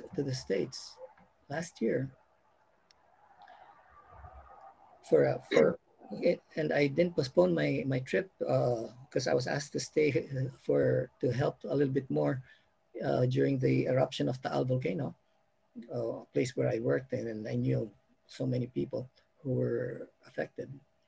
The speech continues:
I, I expected to, to pass the test with flying colors,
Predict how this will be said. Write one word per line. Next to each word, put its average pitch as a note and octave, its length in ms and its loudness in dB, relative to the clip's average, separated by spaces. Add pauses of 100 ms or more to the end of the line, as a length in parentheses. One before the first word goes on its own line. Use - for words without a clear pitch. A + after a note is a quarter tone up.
(1300)
I, F3+ 240 -2 (580)
I F3 80 -2
expected F3 680 -2
to, C3 600 0
to B2+ 720 -4 (2500)
pass D3+ 240 -2
the C3+ 180 0
test E3+ 300 -2
with B2+ 180 -4
flying C#3 240 -2
colors, D#3+ 400 -4